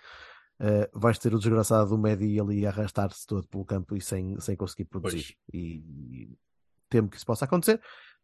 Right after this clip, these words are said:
Speaker 1: mas acho que vai jogar o Tony e acho que vai <laughs> jogar o Taremi. E acho que vai, vão jogar, jogar só com o médio, eh, que o Otávio já vai... já jogou este jogo a preparar isso.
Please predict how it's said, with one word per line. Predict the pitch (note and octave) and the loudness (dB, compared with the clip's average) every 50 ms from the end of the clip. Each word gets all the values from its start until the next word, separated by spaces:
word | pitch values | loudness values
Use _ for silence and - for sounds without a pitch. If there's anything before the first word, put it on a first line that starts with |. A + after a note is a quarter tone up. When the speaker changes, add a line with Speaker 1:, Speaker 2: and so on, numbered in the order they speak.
| _ _ - | _ _ 6
Speaker 1:
mas | E3+ F#3 G3 G#3 F#3+ - - - - - | 8 10 10 10 8 4 -2 -6 -4 4
acho | - E3 E3 - - | 6 6 6 6 4
que | - | 4
vai | E3 D#3+ C#3+ | 6 6 6
jogar | B2 C3+ B2 D3 C#3+ D3 D3 C3+ C3+ - _ _ _ - | 6 4 4 6 8 8 6 4 0 -8 _ _ _ -12
o | - B2+ | -10 -2
Tony | - - A2+ A2+ A#2+ D3 E3+ - _ _ _ _ _ - | 0 0 2 2 2 0 -2 -4 _ _ _ _ _ -8
e | G#2+ G#2 | -4 -2
acho | G#2 G#2+ - - | -2 -2 -4 -6
que | - | -6
vai | G#2+ G2+ | -6 -6
<laughs> | F2+ | -6
jogar | - - - - - - - - - - | -6 -10 -10 -10 -10 -10 -14 -18 -14 -12
o | - - - | -12 -4 -2
Taremi. | C#3 - - - C3 A2+ _ - - C#3+ - _ - - _ - - - _ _ _ _ _ _ _ _ _ - - - - - | -2 -2 -2 -2 -6 -4 _ -4 -4 -4 -4 _ -20 -20 _ -10 -10 -10 _ _ _ _ _ _ _ _ _ -20 -20 -12 -2 4
E | B2 B2+ | 6 6
acho | C3 B2 - | 6 4 4
que | - | 4
vai, | C3+ B2+ | 4 4
vão | A#2 A2+ A2+ A2+ B2 C3 C3 | 4 2 -2 0 2 2 2
jogar, | A2 A2+ B2+ B2+ B2+ | 4 4 4 4 2
jogar | A2 G#2+ A2 B2 A#2+ | 2 2 4 4 4
só | A#2 - B2 | 6 6 2
com | B2 - A#2+ A#2 | 4 4 2 2
o | A2+ A#2 | 2 2
médio, | A#2 A#2 A#2 A2+ G#2 A2 G#2+ - - - - - - - - - - | 4 4 4 4 2 0 -4 -4 -6 -16 -18 -18 -18 -18 -12 -2 2
eh, | B2 A#2+ A#2 A#2 A2 | 4 6 6 4 4
que | - - | 4 6
o | C3+ | 8
Otávio | C3+ C3 C3+ C3 A#2+ B2+ | 8 8 8 8 8 6
já | A#2+ G3 G3 | 4 6 6
vai... | C#3 C3+ B2+ | 6 6 4
já | G#2+ - - D#3 D3+ E3 D#3+ | 2 -2 -2 6 8 8 8
jogou | B2 B2+ C3+ D#3 D#3+ D#3 D3+ | 8 6 6 8 8 8 8
este | C3 - - - | 6 2 0 0
jogo | B2+ C#3 C#3+ C3+ A2 A2+ A#2+ | 2 4 4 4 2 0 -2
a | A#2 | -2
preparar | - A2+ G2+ - C3 B2 A#2+ A#2 A2 | -2 -4 2 4 6 6 6 6 6
isso. | A2+ A2+ - - - | 2 0 -4 -8 -16